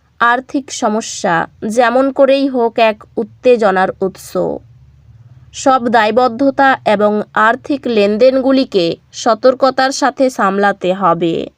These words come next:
যাদের সাথে আপনি কদাচিৎ সাক্ষাৎ করেন, তাদের সাথে যোগাযোগের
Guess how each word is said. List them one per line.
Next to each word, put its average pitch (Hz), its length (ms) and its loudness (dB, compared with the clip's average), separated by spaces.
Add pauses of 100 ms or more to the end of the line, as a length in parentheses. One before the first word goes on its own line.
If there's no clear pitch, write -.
(920)
যাদের 233 420 0
সাথে 285 400 -4
আপনি 240 320 -2 (140)
কদাচিৎ 226 480 -2
সাক্ষাৎ 240 600 -6
করেন, 170 360 0 (720)
তাদের 226 260 0
সাথে 262 380 -2
যোগাযোগের 208 680 0